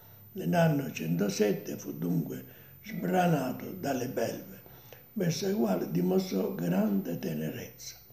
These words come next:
"Accarezzate", scriveva,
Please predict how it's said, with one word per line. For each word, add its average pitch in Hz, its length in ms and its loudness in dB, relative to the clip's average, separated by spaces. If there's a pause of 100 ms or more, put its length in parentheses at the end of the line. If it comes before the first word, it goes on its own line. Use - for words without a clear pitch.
(1900)
"Accarezzate", 185 1300 4
scriveva, 180 680 0